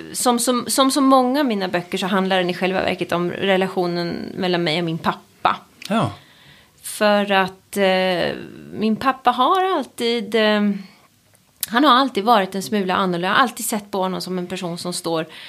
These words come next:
Speaker 1: utanför på ett eller annat sätt. Och det här är ju någonting när man är liten, sju, åtta år, som man kanske inte är så glad i.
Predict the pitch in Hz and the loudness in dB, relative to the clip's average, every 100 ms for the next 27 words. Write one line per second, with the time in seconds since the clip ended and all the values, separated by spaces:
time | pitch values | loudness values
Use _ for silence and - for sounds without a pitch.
0 | - - _ 254 254 170 - 202 185 180 | -20 -20 _ 2 4 2 -4 -2 -2 0
1 | 233 185 175 175 - - 175 - 175 160 | 2 2 0 -10 -6 0 0 0 -6 -6
2 | - - 165 - 180 185 202 240 240 208 | -6 -4 -6 -4 -4 0 2 4 2 0
3 | 202 190 190 185 185 180 190 - - - | -2 -2 -2 -2 -2 -2 -4 -12 -20 -20
4 | - 208 226 196 190 - 269 180 185 - | -2 2 4 2 -2 2 2 4 -2 -2
5 | 185 180 180 - 226 226 180 185 185 185 | -2 -2 -4 0 2 2 0 -4 -4 -4
6 | 180 196 185 190 180 180 180 190 208 285 | -4 -4 -4 -4 -4 -4 -4 0 4 6
7 | 311 202 170 190 | 6 2 -4 -8